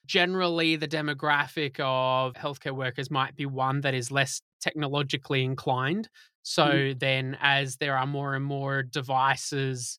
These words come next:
Speaker 1: and technologies used within a healthcare setting, it's becoming increasingly difficult for them to be able to deliver optimal care. Is this another factor as well?
Speaker 2: I think that is a significant factor for them. I think, you know, covid came in like a wrecking ball to health.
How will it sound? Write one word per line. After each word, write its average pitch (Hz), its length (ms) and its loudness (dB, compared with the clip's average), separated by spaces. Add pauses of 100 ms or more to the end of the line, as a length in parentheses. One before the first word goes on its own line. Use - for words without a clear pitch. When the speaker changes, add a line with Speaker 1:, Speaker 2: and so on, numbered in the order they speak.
(120)
Speaker 1:
and 139 120 -4
technologies 139 920 -2
used 135 240 -2
within 131 240 0
a 123 100 -2
healthcare 127 420 -4
setting, 143 420 2
it's 123 220 -4
becoming 135 380 -2
increasingly 131 560 0
difficult 131 540 -4 (120)
for 131 340 2 (120)
them 135 120 -2
to 143 100 -6
be 139 100 4
able 123 180 4
to 135 100 -2
deliver 120 500 -2
optimal 143 340 -4
care. 147 380 2
Is 135 200 -2
this 160 200 -2
another 160 220 0
factor 156 320 -4
as 143 140 -8
well? 294 220 -12 (540)
Speaker 2:
I 240 100 8
think 254 260 6
that 202 160 10
is 196 120 4
a 175 60 6
significant 185 680 2
factor 190 340 -2
for 185 200 -4
them. 285 220 0
I 160 80 2
think, 185 380 2
you 202 100 2
know, 160 200 6 (100)
covid 185 460 6 (100)
came 165 280 4
in 165 140 8
like 160 220 2
a 147 80 2
wrecking 147 400 4
ball 175 260 4 (200)
to 160 200 8
health. 165 400 0